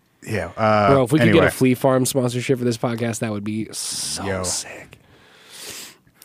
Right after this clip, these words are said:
Speaker 1: Anyway, Y two K was a thing.
Speaker 2: Yeah,
Speaker 1: Uh,
Speaker 2: man. And
Speaker 1: except then it
Speaker 2: people were
Speaker 1: wasn't.
Speaker 2: prepping.
Speaker 1: Yeah.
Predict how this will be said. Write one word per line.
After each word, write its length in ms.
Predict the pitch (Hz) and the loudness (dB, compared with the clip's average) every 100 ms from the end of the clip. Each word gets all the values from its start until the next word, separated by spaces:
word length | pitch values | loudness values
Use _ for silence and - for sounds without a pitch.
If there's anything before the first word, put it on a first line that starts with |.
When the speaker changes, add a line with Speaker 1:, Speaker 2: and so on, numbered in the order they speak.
| - | -2
Speaker 1:
Anyway, 260 | 135 120 98 107 | 4 4 4 2
Y 140 | 117 | 2
two 120 | - | 2
K 160 | 123 113 | 2 2
was 160 | 98 | 2
a 60 | 95 | 0
thing. 300 | 110 101 92 | -2 0 0
Speaker 2:
Yeah, 320 | 135 143 151 135 | 2 4 4 4
Speaker 1:
Uh, 40 | |
Speaker 2:
man. 360 | 135 131 127 - | 4 4 4 2
And 100 | 135 | 0
Speaker 1:
except 340 | 113 - 110 | 0 2 2
then 140 | 107 98 | 4 2
it 40 | |
Speaker 2:
people 120 | 101 | 4
were 60 | 147 | 4
Speaker 1:
wasn't. 180 | 147 95 | 4 4
Speaker 2:
prepping. 580 | 151 165 135 117 113 104 | 2 4 2 2 0 -2
Speaker 1:
Yeah. 200 | 92 | -4